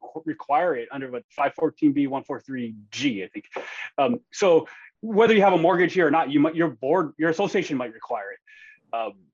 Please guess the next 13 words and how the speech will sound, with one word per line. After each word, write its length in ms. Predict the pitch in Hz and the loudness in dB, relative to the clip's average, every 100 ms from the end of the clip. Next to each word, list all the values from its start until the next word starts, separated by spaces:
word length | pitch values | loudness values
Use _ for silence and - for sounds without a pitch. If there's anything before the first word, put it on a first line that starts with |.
| _ - | _ -2
but 200 | 151 - _ _ _ _ _ _ _ _ _ _ _ _ _ - | -2 -2 _ _ _ _ _ _ _ _ _ _ _ _ _ -4
unless, 400 | 208 247 269 - | 2 2 0 -2
unless 300 | 185 226 254 302 | 2 2 2 0
you 60 | |
can 180 | 294 214 | 2 4
afford, 640 | 151 - 131 131 175 247 247 - | 2 -2 0 2 4 2 0 -12
<laughs> 260 | _ 247 - | _ 0 4
um, 320 | 190 165 151 - 196 214 - - _ 160 - | 4 4 0 -8 -8 -8 -12 -18 _ -20 2
to, 200 | 190 185 | 2 4
to 400 | 202 185 170 156 | 2 4 4 2
self-insure 600 | - 185 180 156 - 185 | 0 -2 0 -2 -2 -2
a 40 | |
loss, 400 | 180 185 202 - | 0 0 -2 -12